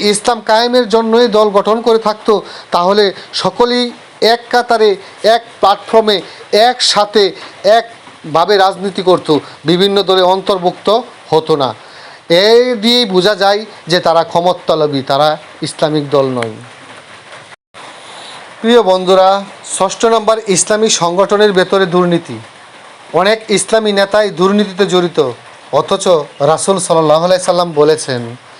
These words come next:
"যে ব্যক্তি আমাদের কাজে ধোঁকা দেয়, সে আমাদের মধ্যে নয়।" সহিহ মুসলিম, একশো এক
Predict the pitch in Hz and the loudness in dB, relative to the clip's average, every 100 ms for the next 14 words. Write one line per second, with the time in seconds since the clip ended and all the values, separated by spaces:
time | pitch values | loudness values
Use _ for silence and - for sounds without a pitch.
0 | - - 131 160 175 196 - 208 165 147 | -20 -14 -4 -2 0 -2 -2 -2 0 0
1 | 165 180 175 165 156 165 151 143 147 135 | 0 0 0 -2 0 -4 -4 -4 -2 -2
2 | 123 120 - - _ _ - - - - | -6 -10 -20 -20 _ _ -20 -20 -10 -4
3 | 170 170 147 156 160 156 139 127 139 123 | -2 0 0 0 0 0 -2 -2 -4 -4
4 | 117 - - - - 156 175 165 165 - | -8 -18 -18 -8 -4 -2 0 0 -2 -4
5 | 160 147 139 - 151 143 143 | -4 -4 -6 -2 -2 -2 -6